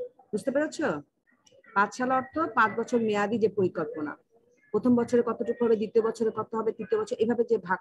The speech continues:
করে করে কাজ করা হয়, সেটাকে বলা হয় পাঁচশালা পরিকল্পনা। সরকার দেখবা দশ বছর মেয়াদী পরিকল্পনা করে, বিশ বছর মেয়াদী পরিকল্পনা করে, জানো এটা? এবং প্রতি বছর পরিকল্পনা তো আছে, কিন্তু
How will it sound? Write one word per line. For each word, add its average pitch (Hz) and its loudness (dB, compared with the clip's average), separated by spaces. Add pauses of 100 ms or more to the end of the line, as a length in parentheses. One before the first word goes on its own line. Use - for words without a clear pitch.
করে 214 -4
করে 214 -4
কাজ 185 -4
করা 208 -4
হয়, 226 -6
সেটাকে 190 -8
বলা 202 2
হয় 262 4 (300)
পাঁচশালা 196 0
পরিকল্পনা। 147 -4 (280)
সরকার 226 2
দেখবা 220 0
দশ 202 2
বছর 214 -2
মেয়াদী 202 0
পরিকল্পনা 185 -2
করে, 180 -2
বিশ 202 2
বছর 226 -2
মেয়াদী 180 -2
পরিকল্পনা 180 -4
করে, 170 -2 (500)
জানো 226 4
এটা? 247 0 (840)
এবং 226 -2
প্রতি 233 0
বছর 254 0
পরিকল্পনা 247 0
তো 247 -2
আছে, 220 0
কিন্তু 226 -2